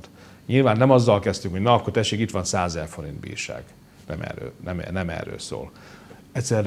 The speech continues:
rendet kell tartani, és rendnek kell lennie. Szerintem ez a közösség a többségnek az érdeke, mert a többség az szabálytisztelő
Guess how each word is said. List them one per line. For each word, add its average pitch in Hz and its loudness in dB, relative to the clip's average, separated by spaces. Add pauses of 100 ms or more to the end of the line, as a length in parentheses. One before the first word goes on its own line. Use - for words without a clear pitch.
rendet 101 0
kell 67 -6
tartani, - -8
és - -6
rendnek 98 0
kell 73 -8
lennie. 78 -10 (480)
Szerintem 120 2 (140)
ez 107 -4
a 98 -6
közösség 117 2
a 104 0
többségnek 98 0
az 73 -8
érdeke, 69 -8
mert 87 -4
a 76 -10
többség 117 4
az 85 -2
szabálytisztelő 110 -2